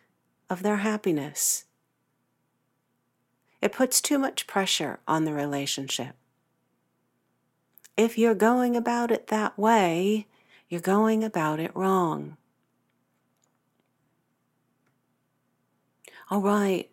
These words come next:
number five. When you fight, it's for the relationship, and it's not against one another. Disagreements and drama,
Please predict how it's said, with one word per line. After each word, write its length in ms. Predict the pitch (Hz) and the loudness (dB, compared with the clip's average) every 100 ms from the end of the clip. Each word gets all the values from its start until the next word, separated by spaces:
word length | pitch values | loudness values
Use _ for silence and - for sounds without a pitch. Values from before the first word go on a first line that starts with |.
| _ | _
number 300 | 151 156 165 | -6 -4 -6
five. 840 | - - 156 160 156 - - - _ _ _ _ _ _ _ _ _ _ _ _ - _ _ _ _ _ - - | -8 -6 -4 -4 -6 -10 -16 -20 _ _ _ _ _ _ _ _ _ _ _ _ -20 _ _ _ _ _ -20 -2
When 500 | 190 233 269 277 277 - _ _ _ _ _ _ _ _ _ _ | 2 4 4 0 -2 -10 _ _ _ _ _ _ _ _ _ _
you 180 | 190 202 | -2 0
fight, 840 | - 190 196 135 143 180 - - _ _ _ _ _ _ _ _ - | -2 -6 -4 -4 -4 -6 -6 -10 _ _ _ _ _ _ _ _ -6
it's 180 | 214 | -4
for 240 | - 247 262 | -4 -2 -2
the 100 | 262 | 0
relationship, 880 | 240 196 190 - 147 - - - - _ _ _ _ _ _ _ _ _ | 0 0 0 -2 -2 -2 -4 -8 -20 _ _ _ _ _ _ _ _ _
and 120 | - 190 | 0 0
it's 240 | - - | 0 -2
not 460 | 175 180 208 269 208 | -2 -2 -2 -4 -6
against 600 | 170 151 151 - - - | -2 -2 -2 -4 -8 -6
one 160 | 147 | -4
another. 580 | 147 160 170 156 131 - _ _ _ _ _ _ _ _ _ _ _ _ _ _ _ _ _ _ _ _ _ _ _ _ | -2 0 0 -2 -6 -10 _ _ _ _ _ _ _ _ _ _ _ _ _ _ _ _ _ _ _ _ _ _ _ _
Disagreements 840 | 233 233 254 151 175 196 196 - | 2 2 2 0 0 0 0 -2
and 140 | 160 147 | -4 -2
drama, 540 | 156 156 170 185 208 | -2 0 2 0 -2